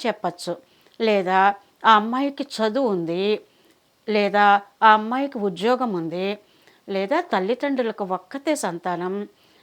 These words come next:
లేదా ఆస్తి బాగా ఉంది, లేదా కట్నం ఇస్తారు, ఒక్కతే సంతానం అవ్వటం వల్ల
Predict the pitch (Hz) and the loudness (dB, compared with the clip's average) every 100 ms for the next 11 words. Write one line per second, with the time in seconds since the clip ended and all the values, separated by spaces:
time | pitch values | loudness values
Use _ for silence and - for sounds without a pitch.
0 | _ _ 214 202 196 208 202 202 _ _ | _ _ -2 -2 2 4 4 2 _ _
1 | _ _ 202 202 262 - 285 196 190 190 | _ _ 2 4 2 -2 -2 2 0 0
2 | 226 185 156 165 196 214 _ _ _ 190 | -2 -2 -4 -6 -4 -6 _ _ _ -2
3 | 208 262 269 220 208 - 302 427 _ _ | 0 0 -2 -4 -4 -2 -2 -2 _ _
4 | 185 - 196 175 175 190 202 - _ _ | -10 -6 -4 -2 -2 -4 -4 -8 _ _
5 | 262 254 - 311 320 320 330 320 - - | -2 -2 -2 0 4 6 6 2 -2 0
6 | 240 233 262 254 262 247 214 190 196 208 | 0 2 2 2 0 -2 -2 -2 -2 -4
7 | 208 202 233 | -2 0 2